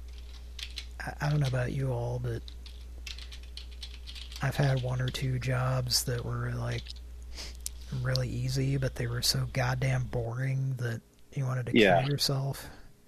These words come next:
Speaker 2: And
Speaker 1: And
Speaker 2: he
Speaker 1: that's
Speaker 2: has to
Speaker 1: what I
Speaker 2: work, and he has to work nights, you know, all, pretty much, you know,
Speaker 1: Yeah.
Speaker 2: his entire,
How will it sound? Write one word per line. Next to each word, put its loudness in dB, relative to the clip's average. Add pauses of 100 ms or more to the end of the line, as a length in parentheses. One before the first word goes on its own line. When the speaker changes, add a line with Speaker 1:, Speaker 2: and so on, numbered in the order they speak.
(320)
Speaker 2:
And 10
Speaker 1:
And 6
Speaker 2:
he 10 (100)
Speaker 1:
that's 12
Speaker 2:
has 10
to 10
Speaker 1:
what 12
I 0
Speaker 2:
work, 10 (340)
and 8
he 10
has 8
to 10
work 10
nights, 6
you 4
know, 8
all, 6 (240)
pretty 2
much, 4
you 2
know, 4 (800)
Speaker 1:
Yeah. 2
Speaker 2:
his 6
entire, 8